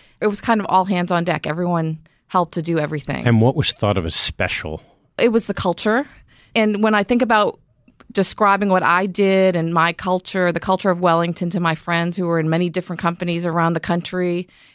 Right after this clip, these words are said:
Speaker 1: it was a very humanistic place. It was a very merit-based organization. And just really, when I think about Wellington, it's a collection of very smart, driven people. And that's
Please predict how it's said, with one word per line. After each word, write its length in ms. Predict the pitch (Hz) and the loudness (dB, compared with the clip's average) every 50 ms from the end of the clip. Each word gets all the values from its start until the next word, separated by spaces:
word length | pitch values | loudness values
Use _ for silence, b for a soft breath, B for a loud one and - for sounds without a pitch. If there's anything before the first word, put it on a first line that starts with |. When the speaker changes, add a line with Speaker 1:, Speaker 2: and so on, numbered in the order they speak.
| b | b
Speaker 1:
it 160 | - - 185 180 | -6 -4 -2 0
was 180 | 175 175 165 | 0 0 0
a 100 | 180 160 | 0 -2
very 320 | 156 165 190 185 185 185 160 | 2 2 4 4 4 4 2
humanistic 760 | - 226 220 208 208 196 190 175 - - - 175 160 - - | 2 2 2 4 4 4 2 0 -2 -2 -2 -2 -2 -2 -6
place. 640 | - - 185 170 170 165 160 - - - - - - b b b b b b b b b - | -2 2 2 4 4 2 0 -4 -8 -12 -14 -16 -16 b b b b b b b b b -4
It 120 | 175 170 | -2 0
was 240 | 151 175 175 156 175 | 2 2 2 2 2
a 40 | 156 | -2
very 840 | 151 160 170 196 226 220 220 214 214 202 202 196 190 185 185 180 - | -2 -6 -2 0 2 4 4 4 4 4 4 2 2 0 0 -4 -4
merit-based 920 | - 160 170 180 175 175 185 180 170 - - - 185 175 170 165 - - - _ - | -2 0 2 4 4 6 4 4 2 0 -2 -2 -2 0 0 -2 -6 -12 -14 _ -2
organization. 840 | 165 180 165 170 170 160 156 175 165 170 165 - - 220 214 220 220 | 0 0 2 2 0 0 0 2 0 0 0 -2 -2 -2 -2 0 0
And 160 | 202 190 - | -2 -2 -2
just 240 | 226 214 - - 196 | -4 -6 -6 -8 -10
really, 580 | 185 190 214 240 262 247 262 233 220 208 B B B B B B B B B | -6 -4 0 0 0 2 2 0 0 -2 B B B B B B B B B
when 160 | 185 185 190 180 | -2 0 0 0
I 60 | 175 | 0
think 160 | - 233 - | 0 -2 0
about 180 | 208 214 185 165 | 2 2 2 4
Wellington, 600 | 185 175 175 180 185 185 - 208 185 170 175 165 | 4 4 4 4 2 0 -2 -2 -2 -2 0 -2
it's 240 | 151 - - - - - _ _ - | -4 -4 -8 -14 -18 -18 _ _ -10
a 60 | 160 | -10
collection 640 | - - - 180 185 180 185 - - - 220 196 | -10 -8 -6 -2 -2 -2 -2 -2 -4 -2 -2 0
of 140 | 170 156 160 | 0 -2 -4
very 760 | 160 160 156 160 156 156 160 160 165 165 170 170 175 170 165 b b b b b b b _ _ | -8 -4 -2 0 0 2 0 0 -2 -2 -2 -4 -6 -6 -10 b b b b b b b _ _
smart, 680 | - - - - - 196 185 180 170 170 156 - _ | -14 -12 -12 -6 0 2 4 4 4 4 0 -4 _
driven 440 | - 175 180 180 170 165 170 165 156 | -4 0 0 2 2 2 0 0 0
people. 540 | 156 - 180 180 - - 175 147 143 143 139 | -2 -6 -10 -10 -6 -4 -2 0 0 0 0
And 180 | 143 143 151 160 | 0 -2 -2 0
that's 300 | 156 160 170 - - | -2 -2 -2 -4 -10